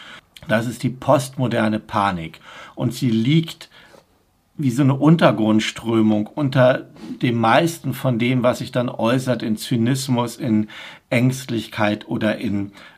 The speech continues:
Aggression. Und die ganze Bibel geht aber darum,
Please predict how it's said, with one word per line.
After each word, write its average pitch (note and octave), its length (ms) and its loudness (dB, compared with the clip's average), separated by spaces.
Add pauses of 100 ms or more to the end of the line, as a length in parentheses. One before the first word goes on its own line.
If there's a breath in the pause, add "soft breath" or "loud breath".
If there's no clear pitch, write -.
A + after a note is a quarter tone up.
Aggression. F#2 880 -6 (1000 loud breath)
Und B2+ 380 2
die C3 60 2
ganze D#3+ 380 2
Bibel C3+ 520 0
geht D#3 440 4
aber A2 280 0
darum, A#2+ 920 0